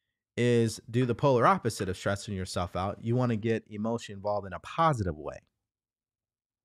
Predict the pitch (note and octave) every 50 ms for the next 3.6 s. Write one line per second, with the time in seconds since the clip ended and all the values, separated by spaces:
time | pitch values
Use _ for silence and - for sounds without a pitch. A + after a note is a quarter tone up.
0 | _ _ _ _ - B2 A2 A2 A#2 G2+ F#2+ G#2 G2 F#2 G#2 F#2 D#2+ - _ D3
1 | D#3+ C#3 F#2 - - F#2 F2+ F2 E2+ E2 D#2 D#2 D2+ D2 E2 F2+ B2 D#3 A#2 -
2 | - _ _ _ _ _ _ _ _ - G2 F#2+ F#2+ F#2 F2 - - G2 F2 E2+
3 | D#2+ D#2 - - - D3+ D3+ A2 E2+ C#2 E2 -